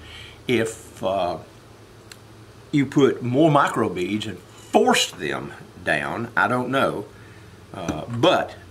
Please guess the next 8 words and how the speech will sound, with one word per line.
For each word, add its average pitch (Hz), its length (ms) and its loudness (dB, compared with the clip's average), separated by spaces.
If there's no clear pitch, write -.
this, 131 280 2
the 110 160 -6
blue 135 540 4
was, 98 640 0
uh, 90 440 -4
mm, 127 460 -4
eight 131 160 4
ounces 123 600 -2